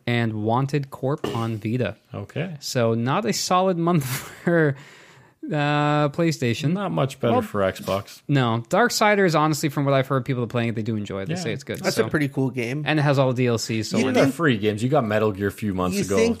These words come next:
Speaker 3: you think
Speaker 1: Mm.
Speaker 3: with December coming around, they would have really put out, like, a big game, like a Merry
Speaker 2: No.
Speaker 3: Christmas, thank you, PlayStation?
Speaker 1: No.
Speaker 2: No, no, buy a game is what they're trying to tell you
Speaker 1: Yeah,
Speaker 2: this
Speaker 1: d-,
Speaker 2: month.
Speaker 1: do you not know Sony? <laughs>
Speaker 3: Hey, you love 'em.
Speaker 1: I know.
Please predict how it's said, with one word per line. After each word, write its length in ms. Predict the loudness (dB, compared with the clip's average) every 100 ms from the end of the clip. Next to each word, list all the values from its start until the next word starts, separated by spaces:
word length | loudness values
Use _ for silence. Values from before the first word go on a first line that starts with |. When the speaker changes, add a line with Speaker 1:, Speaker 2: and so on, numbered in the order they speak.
| -6
Speaker 3:
you 160 | -6
think 280 | -2 0 2
Speaker 1:
Mm. 20 |
Speaker 3:
with 300 | 0 0 -2
December 440 | -2 0 0 0 -2
coming 320 | -2 -2 0
around, 300 | 0 0 0
they 80 | 0
would 140 | -2
have 160 | -4 -4
really 260 | -2 -2
put 180 | -4 -4
out, 140 | -2
like, 120 | -4 -6
a 40 |
big 240 | -6 -8 -6
game, 260 | -4 -4
like 140 | -4 -2
a 60 |
Merry 320 | 2 4 6
Speaker 2:
No. 120 | 4 4
Speaker 3:
Christmas, 440 | 2 2 -2 0
thank 240 | 0 0
you, 60 | -4
PlayStation? 840 | 0 0 0 -4 -4 2 2 2 2
Speaker 1:
No. 160 | 0
Speaker 2:
No, 420 | 0 -2 2 4 2
no, 20 |
buy 360 | 2 2 4
a 100 | 4
game 260 | 0 -2 -4
is 140 | -6
what 100 | -6
they're 140 | -4 -6
trying 180 | -4 -6
to 60 |
tell 160 | -4 -2
you 60 |
Speaker 1:
Yeah, 80 | 2
Speaker 2:
this 80 | 0
Speaker 1:
d-, 80 | -2
Speaker 2:
month. 120 | -8 -10 -4
Speaker 1:
do 100 | 0
you 80 | 2
not 200 | 2 2
know 120 | 0
Sony? 440 | 2 0 0 -4 -6
<laughs> 80 | -14 -18 -20 _ _ _ _ _ _ _ _
Speaker 3:
Hey, 100 | -10
you 180 | -6 -2
love 220 | -2 -2
'em. 180 | -4 -8 -4
Speaker 1:
I 160 | 2 4
know. 300 | 4 4